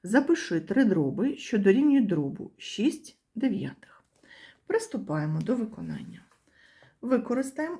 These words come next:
основну властивість дробу. Чисельник і знаменник можна помножити на дробу, на одне й те саме, відмінне від нуля число. Помножимо чисельник і знаменник на два.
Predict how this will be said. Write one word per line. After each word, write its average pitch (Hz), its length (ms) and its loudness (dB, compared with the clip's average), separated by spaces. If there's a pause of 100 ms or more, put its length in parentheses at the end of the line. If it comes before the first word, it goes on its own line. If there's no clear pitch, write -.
(100)
основну 214 680 0
властивість 208 600 -2
дробу. 135 420 -8 (140)
Чисельник 214 800 -2
і 277 60 4
знаменник 175 640 2 (400)
можна 294 300 4
помножити 190 760 -2 (160)
на 190 320 0 (580)
дробу, 165 400 2
на 202 120 4
одне 175 340 2
й - 40 -2
те - 160 -8
саме, 156 520 -2 (340)
відмінне 165 580 2
від 151 140 0
нуля 240 320 0 (100)
число. 180 540 -10 (460)
Помножимо 165 640 2 (520)
чисельник 165 640 -2
і 185 40 -2
знаменник 233 720 4
на 220 180 2
два. 160 420 -2